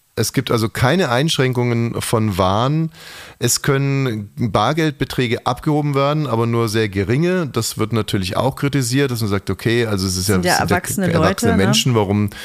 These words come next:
Speaker 1: können die denn da jetzt irgendwie nur sowas wie
Speaker 2: So
Speaker 1: ein
Speaker 2: kannst du taschengeldmäßig was abholen, eigentlich wie so eine Kinderkarte ist das.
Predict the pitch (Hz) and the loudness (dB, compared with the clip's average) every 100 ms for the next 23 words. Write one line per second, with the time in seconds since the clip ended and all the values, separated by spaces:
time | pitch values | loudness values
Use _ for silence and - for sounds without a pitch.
0 | - - - 135 120 117 107 104 95 98 | -16 -16 0 2 2 2 2 4 4 4
1 | - 101 95 104 104 98 92 95 95 - | 2 0 2 4 4 4 4 4 4 2
2 | 98 92 226 220 269 - 302 262 190 185 | 2 2 4 2 0 0 0 2 2 0
3 | 185 180 180 175 - 185 196 - 240 - | 0 -2 0 0 0 0 0 2 0 0
4 | 233 220 214 - 285 262 202 170 156 - | 0 2 0 2 4 4 0 -2 -4 -2
5 | - 160 - 170 165 - | -4 -4 -6 -6 -8 -8